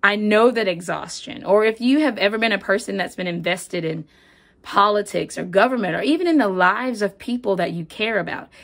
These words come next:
it is exhausting work, but she never quit. She never gave up. And the last thing I'll say about Fannie Lou Hamer is that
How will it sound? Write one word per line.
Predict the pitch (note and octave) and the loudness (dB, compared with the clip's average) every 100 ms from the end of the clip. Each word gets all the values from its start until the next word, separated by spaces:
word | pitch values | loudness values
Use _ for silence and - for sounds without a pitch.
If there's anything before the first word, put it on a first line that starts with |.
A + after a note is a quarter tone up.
| - | -4
it | - D4+ | 2 4
is | F4 C#4+ | 4 0
exhausting | G3 F3 G3+ A3 B3 - G3+ F3+ | -4 0 0 0 -4 -6 -6 -4
work, | E3+ G3+ - - _ - _ | -2 -2 -4 -10 _ -20 _
but | - - | -6 -4
she | - A3 | -2 0
never | G3+ G#3 G#3+ G3+ F3+ | 0 0 0 0 -2
quit. | - A3+ G3+ - _ _ _ _ | -6 -6 -6 -8 _ _ _ _
She | _ - G#3+ | _ -6 -2
never | G#3 A3 A#3 A#3+ A3+ | 0 2 2 0 0
gave | F#3+ F#3 F3 | 0 0 -2
up. | E3 E3+ - | -6 -6 -8
And | E3+ E3+ - - _ - | -10 -10 -12 -20 _ 2
the | |
last | G3+ G#3+ B3+ C#4+ | 4 4 2 -4
thing | C#4+ C4+ | 0 2
I'll | G#3 F#3+ | 2 -2
say | - G3 F#3+ | -4 0 2
about | F#3 F3 - - | 2 0 -2 -4
Fannie | F3+ F3 | -4 -4
Lou | E3+ | -4
Hamer | E3+ E3 D#3 D#3+ E3 - _ _ _ _ _ _ | -6 -6 -8 -8 -12 -18 _ _ _ _ _ _
is | G3 F#3+ | 0 0
that | F#3 E3 E3 - - | 0 2 0 -2 -16